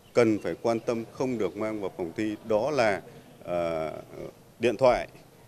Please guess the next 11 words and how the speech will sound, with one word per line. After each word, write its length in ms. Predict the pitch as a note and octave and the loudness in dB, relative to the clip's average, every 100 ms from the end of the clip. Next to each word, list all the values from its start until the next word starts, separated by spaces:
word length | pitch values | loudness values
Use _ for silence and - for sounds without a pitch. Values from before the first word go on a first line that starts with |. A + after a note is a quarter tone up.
| - - | -20 -4
đó 360 | G#2+ G#2+ B2 D#3 | 4 6 6 2
là 400 | B2+ G#2 F2 E2+ - | 2 2 2 -2 -4
thiết 140 | D3+ C#3+ | -4 -2
bị 160 | B2 - | -4 -2
công 180 | - A#2 | -2 2
nghệ 220 | A#2 F#2+ - - | 2 0 -4 -8
thông 160 | C3 B2 | -6 -2
tin 320 | D#3 D3 B2+ - - - | 4 4 2 -4 -18 -14
mà 200 | G#2 G2+ F#2 | -2 0 0
có 160 | - B2 - | 2 2 4
cả 200 | A2 | 2